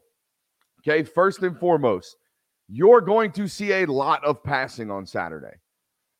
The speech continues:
A lot. I mean, like, think about however many passes you think are gonna be thrown, add fifteen. Okay, there's a variety of reasons. First of all,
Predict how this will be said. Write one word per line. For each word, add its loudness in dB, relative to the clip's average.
A 0
lot. -4
I -2
mean, -4
like, -4
think -6
about 2
however 0
many -10
passes -8
you -8
think -8
are -2
gonna -4
be -8
thrown, -2
add -2
fifteen. -6
Okay, 2
there's 4
a 0
variety 2
of 0
reasons. -4
First 0
of 0
all, 4